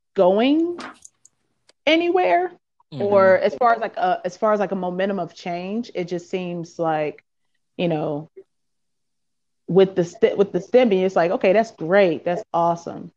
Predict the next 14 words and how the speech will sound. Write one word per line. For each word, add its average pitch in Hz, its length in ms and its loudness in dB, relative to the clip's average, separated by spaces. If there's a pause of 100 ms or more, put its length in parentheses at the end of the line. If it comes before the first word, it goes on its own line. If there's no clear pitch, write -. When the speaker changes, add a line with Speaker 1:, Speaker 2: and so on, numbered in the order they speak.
(260)
Speaker 2:
Right. 117 160 0 (240)
Speaker 1:
Um, 170 200 -8 (440)
there's 196 260 4
also, 185 720 0
you 190 100 -6
know, 156 320 -6
a 165 80 -6
couple 220 300 0
of 165 120 -2
moves 175 300 -2
that 156 140 2
he 175 180 0
is 156 140 -4
making 160 840 0